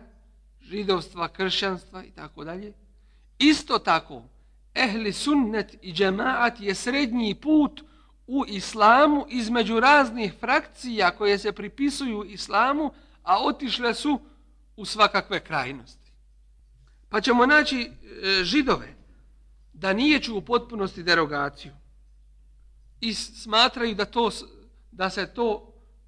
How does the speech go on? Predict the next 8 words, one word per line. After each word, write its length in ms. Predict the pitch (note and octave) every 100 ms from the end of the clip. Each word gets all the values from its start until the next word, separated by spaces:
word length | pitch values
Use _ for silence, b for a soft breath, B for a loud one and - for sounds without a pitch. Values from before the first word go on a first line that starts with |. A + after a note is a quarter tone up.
| _ _
e, 40 | - F#3 D#3+ G3 - - _ - _
da 200 | F3 F#3
to 160 | - A#3+
umanjuje 880 | A#3 A#3 F#3+ B3 C4+ A#3+ G#3+ B3+ B3 - - - _ - _ _ _ _ _ _ _
od 360 | F3+ D#3+ C#3 -
svojstava 800 | - G#3 B3+ B3 - G3+ F#3 F3
uzvišenog 540 | G3 F#3+ E3+ F3+ D#3+
Allaha. 520 | D#3 C#3+ C3+ B2+ -